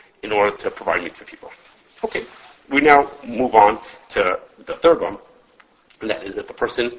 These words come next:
needs to be knowledgeable. Okay, so the Shulchan Aruch says that if a person wants to be a shochet, he needs to know the Chamei Sheichot Shechita. He needs to know the five halachas of shechita. Of course, um, he has to know, he, then Shulchan Aruch back in, uh, early in, in, in Shulchan Aruch says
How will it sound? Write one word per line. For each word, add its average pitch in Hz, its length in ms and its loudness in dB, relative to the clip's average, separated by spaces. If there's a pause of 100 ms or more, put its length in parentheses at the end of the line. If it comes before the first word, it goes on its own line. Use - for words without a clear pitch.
(200)
needs 98 240 -10
to 98 100 -8
be 110 200 -4
knowledgeable. 104 520 0 (640)
Okay, - 240 -10 (240)
so 127 220 0
the 123 80 -8
Shulchan 143 240 0
Aruch 160 120 2
says - 280 -6 (260)
that 92 120 -4
if - 60 -10
a 101 60 -18
person 117 320 -2
wants 110 180 0
to - 60 -18
be 87 80 -8
a - 40 -10
shochet, - 360 -4
he - 140 -8
needs 131 180 -6
to 135 60 -10
know 143 160 0
the 135 80 -6
Chamei 135 300 -4
Sheichot 139 300 -8
Shechita. 175 480 -6 (240)
He 120 140 -2
needs 131 200 -4
to 139 60 -8
know 143 80 2
the 139 100 0
five 143 200 2
halachas 131 280 -6
of 139 80 -6
shechita. - 300 -10 (400)
Of - 100 -20
course, - 300 0 (320)
um, 95 320 6
he 107 120 -2
has 120 180 2
to 127 80 -6
know, 131 280 2 (200)
he, - 160 -10
then 113 320 -4
Shulchan 117 280 -2
Aruch - 100 -6
back 110 200 0
in, 92 180 -8 (360)
uh, 98 60 -8 (140)
early 165 220 0
in, 95 240 -6
in, 85 160 -14 (580)
in 78 140 -20
Shulchan - 320 -12
Aruch 117 140 -4
says 123 240 -2